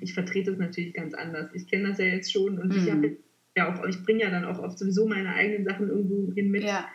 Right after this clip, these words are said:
Speaker 1: Und dann ist das, ja, ist das auch gar nicht so ein Problem. Was mir übrigens auch aufgefallen ist, und das ist natürlich auch ein, ein, ein Reiz, es wegzulassen, ich bekomme auch einfach sofort,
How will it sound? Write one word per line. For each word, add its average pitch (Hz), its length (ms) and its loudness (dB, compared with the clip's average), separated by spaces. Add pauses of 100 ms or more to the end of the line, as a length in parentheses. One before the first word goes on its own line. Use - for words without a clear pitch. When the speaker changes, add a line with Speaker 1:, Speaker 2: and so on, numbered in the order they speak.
(240)
Speaker 1:
Und 185 100 2
dann 180 440 4
ist 185 140 -4
das, 180 120 4 (400)
ja, 151 300 -4
ist 180 160 -6
das 180 140 2
auch - 160 -4
gar 156 140 2
nicht 175 180 0
so 180 80 0
ein 175 40 -2
Problem. 180 380 0 (300)
Was 233 180 6
mir 240 100 8
übrigens 208 280 2
auch - 180 4
aufgefallen 294 600 4
ist, - 160 0
und 240 100 4
das 226 160 4
ist 233 80 0
natürlich 214 360 4
auch 214 160 0
ein, 202 600 2
ein, 196 180 0
ein 196 240 6
Reiz, 220 340 6
es 208 120 2
wegzulassen, 208 640 4
ich 202 180 -2
bekomme 220 380 2
auch 208 140 2
einfach 220 320 2
sofort, 254 640 2